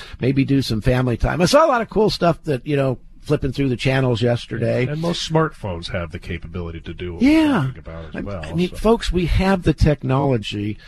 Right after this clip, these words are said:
Speaker 1: Um, let's use it for what, what it was really intended for, communications. Um, of, you know, th-, these are important communications. So think about,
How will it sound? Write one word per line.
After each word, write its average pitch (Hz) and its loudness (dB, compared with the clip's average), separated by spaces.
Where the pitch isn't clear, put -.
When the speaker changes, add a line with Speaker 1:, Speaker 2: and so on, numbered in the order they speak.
Speaker 1:
Um, 127 2
let's 180 2
use 147 4
it 131 -2
for 127 0
what, 120 -2
what 131 -4
it 123 -8
was 110 -6
really 135 4
intended 120 2
for, 110 -2
communications. 110 -2
Um, 107 0
of, 101 -4
you 113 4
know, 104 2
th-, 170 4
these 190 4
are 165 4
important 135 0
communications. 95 -2
So - 0
think 202 0
about, 139 2